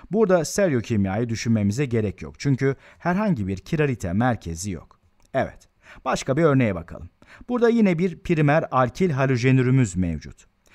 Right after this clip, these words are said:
Tabii bu durumda hemen S N bir ve E biri çıkartıyoruz. Böylece sadece S N iki ve E iki arasında karar vermeliyiz.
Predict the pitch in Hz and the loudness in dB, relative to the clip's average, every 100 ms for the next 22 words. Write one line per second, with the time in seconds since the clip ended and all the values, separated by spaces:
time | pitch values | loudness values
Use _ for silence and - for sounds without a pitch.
0 | - - 131 107 110 135 95 78 120 127 | -12 -2 0 0 -2 -2 -4 -4 -2 -2
1 | 87 92 147 120 - 131 127 147 135 123 | -2 0 -2 -2 -2 0 0 0 0 0
2 | 135 - 151 139 104 107 165 - - 120 | -2 -2 0 0 0 -2 -4 -6 -6 -4
3 | 104 69 - 53 - - - _ 139 185 | -4 -8 -12 -16 -16 -20 -20 _ 0 2
4 | 98 78 113 147 - 202 170 113 135 160 | 2 -2 -4 -4 -4 -4 -2 -2 -2 -2
5 | 139 - 139 151 - 190 160 165 - _ | -4 -4 -4 -4 0 2 2 0 -10 _
6 | 147 165 165 214 208 170 - 175 170 - | -2 -2 0 0 0 0 0 0 0 -2
7 | 127 110 92 87 80 73 64 - - | 0 0 -2 -6 -6 -8 -10 -16 -18